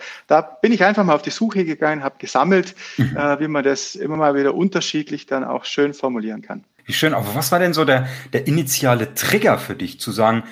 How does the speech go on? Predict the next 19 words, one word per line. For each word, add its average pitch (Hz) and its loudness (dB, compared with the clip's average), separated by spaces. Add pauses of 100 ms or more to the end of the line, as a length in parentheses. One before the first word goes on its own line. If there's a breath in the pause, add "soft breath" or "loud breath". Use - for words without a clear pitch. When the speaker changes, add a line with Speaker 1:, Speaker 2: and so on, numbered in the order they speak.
(220 loud breath)
Speaker 2:
da 123 2
muss 175 0
ich 127 -4
was - 0
tun, 120 0
da 107 2
ist 135 -4
wirklich, 135 -4
wirklich 135 -2
Bedarf? 127 4
Was, 117 -4 (200)
gab's 131 0
da 180 0
so 139 0
einen 165 0
Auslöser, 143 -2
den 143 -2
du 131 -4
hattest? 131 -10